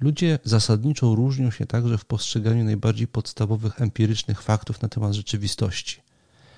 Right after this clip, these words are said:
Każdy z nas jest inny, każdy z nas trochę inaczej odczuwa i postrzega rzeczywistość. Nie ma dwóch takich samych ludzi, którzy widzieliby świat dokładnie tak samo.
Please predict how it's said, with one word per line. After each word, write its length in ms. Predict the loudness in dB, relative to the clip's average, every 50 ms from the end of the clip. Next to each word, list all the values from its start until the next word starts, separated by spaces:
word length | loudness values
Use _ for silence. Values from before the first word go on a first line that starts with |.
| _ _ _ _ _ _ _ _ -10
Każdy 580 | -2 0 0 0 2 2 4 4 4 4 2
z 80 | 0 2
nas 220 | 2 2 2 2
jest 160 | -2 -4 -2 0
inny, 340 | 2 2 4 4 2 0
każdy 340 | 0 0 0 0 2 2 0
z 100 | 0 0
nas 140 | 0 -2 0
trochę 260 | 0 -2 0 2 2
inaczej 440 | 2 2 2 2 2 2 0 -2 0
odczuwa 440 | 0 -2 _ -2 0 0 2 2 2
i 60 | 0
postrzega 460 | 0 -4 -4 -2 -2 -2 0 0 0
rzeczywistość. 680 | 0 0 -2 -2 -4 -2 -2 -2 -4 -4 -6 -6 -2
Nie 80 | -2 0
ma 120 | 2 2
dwóch 240 | 2 4 4 2 2
takich 300 | 0 -4 -4 -4 -4 -4
samych 340 | -2 -2 -2 -2 -2 -4 -2
ludzi, 300 | 0 0 0 0 -2 -6
którzy 260 | -4 -4 -4 -2 -2
widzieliby 480 | -2 -4 -4 -4 -4 -4 -4 -2 -4 -4
świat 260 | -4 -4 -4 -4 -2
dokładnie 500 | -2 -4 -4 -2 -4 -4 -2 -2 -4 -4
tak 200 | -4 -4 -6 -4
samo. 400 | 0 2 2 2 0 -4 -8 -14